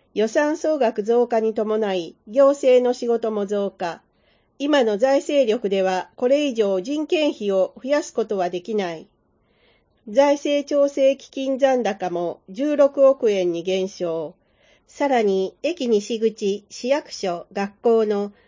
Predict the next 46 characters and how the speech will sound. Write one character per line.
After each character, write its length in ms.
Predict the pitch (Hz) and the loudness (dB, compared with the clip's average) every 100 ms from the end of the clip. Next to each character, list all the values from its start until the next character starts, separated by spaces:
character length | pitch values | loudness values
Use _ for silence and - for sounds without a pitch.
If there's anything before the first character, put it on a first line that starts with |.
| _ - | _ 0
大 240 | 285 349 | 0 0
規 120 | 302 | -2
模 140 | 302 302 | -4 -2
改 260 | 311 285 | -2 -4
修 300 | 277 202 190 | -2 -2 -2
に 300 | 180 180 202 _ _ | -4 -4 -6 _ _
莫 300 | 190 214 311 | -8 -6 -2
大 240 | 302 302 302 | -2 -2 -4
な 120 | 294 | -6
経 220 | 311 294 | -4 -4
費 180 | 262 202 | -4 -6
が 120 | 165 | -8
必 300 | - _ 180 | -12 _ -8
要。 360 | 175 151 143 - _ _ _ _ _ _ _ - | -6 -6 -10 -16 _ _ _ _ _ _ _ -2
こ 80 | 247 | 4
れ 120 | 285 | 6
だ 120 | 285 | 4
け 120 | 285 | 0
逼 180 | 247 - _ | -10 -12 _
迫 240 | 277 285 | -6 -4
し 80 | 285 | -6
た 160 | - 247 | -2 0
状 220 | 262 269 | 2 0
態 260 | 269 262 262 | 0 -2 -2
に 80 | |
も 140 | 254 202 | -4 -6
か 140 | - | -8
か 120 | 220 | -4
わ 120 | 214 208 | -2 0
ら 140 | 190 | -2
ず、 260 | 185 170 - _ _ _ _ | -6 -12 -12 _ _ _ _
行 180 | 220 247 | 4 4
政 340 | 247 240 226 | 4 2 4
や 160 | 220 214 | 2 0
議 140 | 262 | -4
会 260 | 277 226 202 | -2 -2 -2
か 120 | 185 | -2
ら 220 | 175 175 | -2 -4
危 180 | - - | -8 -12
機 140 | - 185 | -12 -4
感 340 | 226 196 175 | -2 -2 -4
を 60 | 175 | -6
感 300 | 190 202 190 | -4 -4 -4
じ 140 | 180 | -4
な 180 | 170 | -6
い。 120 | 165 | -8